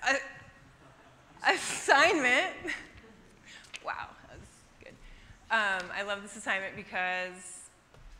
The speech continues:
I feel like the Psalms are very accessible to a ri-, a wide range of human beings trying to encounter God and with a wide range of emotions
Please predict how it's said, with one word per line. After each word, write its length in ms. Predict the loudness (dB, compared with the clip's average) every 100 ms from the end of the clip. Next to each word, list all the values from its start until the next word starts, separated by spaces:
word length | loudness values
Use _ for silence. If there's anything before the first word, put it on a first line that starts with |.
| -12
I 60 | -8
feel 180 | -2
like 160 | -2 -2
the 60 | -6
Psalms 460 | -2 -2 -2 -4 -10
are 480 | -4 0 0 0 -4 -18 -12
very 380 | 0 4 4 2
accessible 800 | -6 -8 -4 -4 -4 -4 -4 -4 -8 -20 -20 -20 -20 _ -20 _ _ _ _ _ _ _ -20 _ _ _ _ _
to 160 | -12 -8
a 80 | -6
ri-, 380 | 0 2 2 0
a 60 | -4
wide 360 | 2 4 4 0
range 420 | -2 -2 -6 -10
of 220 | -8 -8 -10 -20
human 400 | -16 -12 -8 -8
beings 500 | -6 -6 -8 -10 -14 -18 -20 -20 -20 _ -12
trying 260 | -6 -6
to 140 | -6 -8
encounter 540 | -8 -4 -4 -2 -6 -6
God 500 | -4 0 0 -2 -6 -10
and 500 | -6 -4 -4 -6 -10 -14 -18 -20 _ _ -18
with 160 | -12
a 40 | -10
wide 460 | -2 2 2 0 -4
range 340 | -2 -2 -2 -6
of 80 | -8
emotions 960 | -8 -8 -8 -10 -8 -8 -10 -12 -14